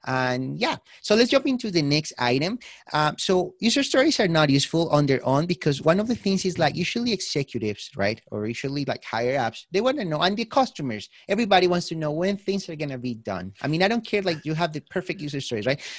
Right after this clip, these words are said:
So one of the things, like, user stories are the unit, and usually we put them together, right? And this is kinda like,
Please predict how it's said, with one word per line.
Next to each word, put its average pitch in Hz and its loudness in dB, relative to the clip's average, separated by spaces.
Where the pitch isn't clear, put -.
So - 2
one 240 6
of 277 2
the 285 0
things, 214 0
like, 165 0
user 220 -2
stories 220 -2
are 208 -2
the 214 -6
unit, 110 -6
and 151 0
usually 214 -2
we 175 -2
put 160 -2
them 185 -4
together, 151 -2
right? 123 -2
And 127 -6
this 143 -4
is 151 -10
kinda 156 -6
like, 135 -4